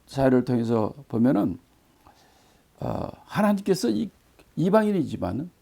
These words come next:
고넬료의 기도를 들으신 것을 우리가 아는 것이 중요하고요. 또 하나님께서는 어떤 자의 기도를 들으시는가? 여기서 지금 알 수 있잖아요. 쉽게 얘기하면 예수님께서도 그런 얘기했지만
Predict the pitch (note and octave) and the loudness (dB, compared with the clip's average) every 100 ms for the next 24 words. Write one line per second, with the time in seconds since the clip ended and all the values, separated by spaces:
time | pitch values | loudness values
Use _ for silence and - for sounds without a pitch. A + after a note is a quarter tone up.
0 | _ _ - C3+ G3+ G3+ F#3+ G3 G3 F#3 | _ _ -2 2 2 2 2 2 2 0
1 | E3+ E3+ E3+ F3 - C#3 B2+ A#2+ G#2 - | -4 0 0 -2 0 0 2 0 -2 -2
2 | F#2+ - _ _ _ _ _ _ _ _ | -8 -10 _ _ _ _ _ _ _ _
3 | _ _ _ _ _ - B2 G#2+ - - | _ _ _ _ _ -8 -4 -4 -6 -12
4 | _ _ _ _ _ _ _ - A#2+ G#2 | _ _ _ _ _ _ _ -6 -2 -2
5 | F#2+ - C3+ G#2+ - - - E3 _ _ | -4 -8 -6 -6 -6 -12 -14 -14 _ _
6 | _ _ _ _ _ - A3 D3+ A3 G#3+ | _ _ _ _ _ 2 4 4 2 0
7 | - F#3 G#3+ F3 - - _ - E3 - | -2 -2 -2 -2 -6 -12 _ 2 2 2
8 | A3+ G#3+ A3 G#3 - G#3+ G#3 F#3+ G3 - | 0 2 0 0 -2 -2 0 0 -2 -2
9 | F3 - - _ _ _ _ _ _ _ | -4 -4 -8 _ _ _ _ _ _ _
10 | _ _ _ _ - C3 G#2 G#2+ G2+ G#2 | _ _ _ _ -2 -2 0 -4 -6 -8
11 | - - G2 A2 - _ _ _ _ _ | -12 -14 -16 -20 -20 _ _ _ _ _
12 | _ _ _ _ _ _ _ _ _ _ | _ _ _ _ _ _ _ _ _ _
13 | _ _ _ _ _ - E3+ F3+ A3 G3+ | _ _ _ _ _ -6 -4 2 6 6
14 | F3 C3 F3+ A#3 A#3 D3 E3 E3+ E3+ E3 | 6 6 4 2 -2 6 6 6 0 0
15 | E3+ D3 D#3 E3+ D#3+ D3+ D3 C#3 B2+ C3 | 0 0 -2 0 2 4 4 4 2 2
16 | D#3+ D#3+ | 0 0